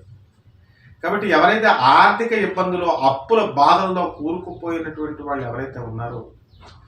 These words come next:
"అరే, మేము డెవలప్ కాలేదు" అనేటటువంటి వాళ్ళంతా కూడా ఈ యొక్క భౌముడికి, అంటే అక్కడ వెళ్ళి మీరు అక్కడ చేసేటటువంటి, ఆ, ఆ, ఈ యొక్క కుజ పూజ చేయించుకున్నట్లయితే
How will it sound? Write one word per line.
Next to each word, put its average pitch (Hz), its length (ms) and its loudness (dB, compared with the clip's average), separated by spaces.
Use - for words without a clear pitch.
"అరే, 165 140 -4
మేము 160 220 -2
డెవలప్ 175 400 2
కాలేదు" 160 920 0
అనేటటువంటి 135 680 -6
వాళ్ళంతా 127 520 -6
కూడా 131 560 -4
ఈ 127 120 -6
యొక్క 139 580 -2
భౌముడికి, 135 1080 -4
అంటే 175 400 -8
అక్కడ 165 260 -4
వెళ్ళి 165 420 0
మీరు 151 500 0
అక్కడ 147 300 -4
చేసేటటువంటి, 151 760 -6
ఆ, 123 160 -10
ఆ, 110 480 -8
ఈ 113 440 -10
యొక్క 113 380 -10
కుజ 139 360 -8
పూజ 190 480 -4
చేయించుకున్నట్లయితే 127 1160 -8